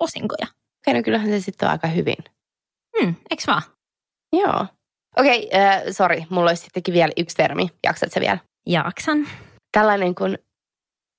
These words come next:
Speaker 2: osinkoaristokraatti. What? Mitä tää meinaa?
Speaker 1: Mun mielestä tää on upea termi, eiks vaan?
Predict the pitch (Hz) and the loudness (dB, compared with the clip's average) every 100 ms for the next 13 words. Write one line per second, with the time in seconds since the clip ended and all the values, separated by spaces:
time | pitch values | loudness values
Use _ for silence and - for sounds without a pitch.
0 | - 311 247 190 165 180 185 - 202 190 | -2 0 2 0 0 -2 -2 -2 -2 0
1 | 170 - 165 - - 165 170 - - 220 | -2 -4 -6 -4 -2 -2 -4 -12 -6 -4
2 | - - - - - - - - - - | -2 0 0 2 2 2 2 -2 -6 -8
3 | - - - - 160 156 160 _ - - | -10 -10 -10 -2 2 4 2 _ -12 -12
4 | _ _ _ - 175 160 147 147 - - | _ _ _ 0 2 4 2 2 -2 0
5 | 208 180 _ _ _ _ 208 202 180 170 | -2 -4 _ _ _ _ 2 2 2 0
6 | 180 160 175 165 156 147 175 185 202 - | 2 2 2 0 -2 -4 -4 -4 -6 -2
7 | - | 0